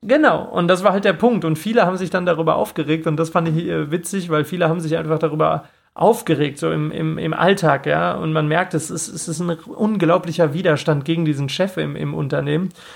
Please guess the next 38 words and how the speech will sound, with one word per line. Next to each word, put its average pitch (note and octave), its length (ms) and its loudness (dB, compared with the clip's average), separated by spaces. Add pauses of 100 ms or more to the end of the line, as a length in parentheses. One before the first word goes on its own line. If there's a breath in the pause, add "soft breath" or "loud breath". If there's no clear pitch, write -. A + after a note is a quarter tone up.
(140 loud breath)
Und D#3 160 -2
viele F3 200 2
haben D#3+ 120 2
sich F3+ 120 -2
darüber D#3+ 320 2
aufgeregt. F#3+ 680 0 (1200 loud breath)
Und E3+ 440 0
ich E3 100 -2
fand G3 160 2
das F#3 80 0
immer D#3+ 240 4
witzig, F3+ 340 -2
weil D3+ 100 2
ich C#3 80 -4
irgendwann E3 340 2
gedacht D#3 280 0
habe, D#3+ 140 2
das D3 100 -4
ist, D#3+ 260 -4
äh, B2 320 -6
interessant. F3 640 0
Ihr D#3 220 0
redet F#3+ 300 0
die D#3+ 80 -4
ganze D#3 320 0
Zeit D#3 220 0
so, F3+ 180 0
als D#3 220 0
hätte F3+ 240 -2
der D3+ 140 2
Chef G#3+ 380 -2 (240 soft breath)
noch E3+ 180 2
ein F3 100 0
Interesse, E3+ 580 0
ein, F3 160 -8
ein F3+ 160 4
geschäftliches E3+ 640 -2
Interesse D#3 520 -4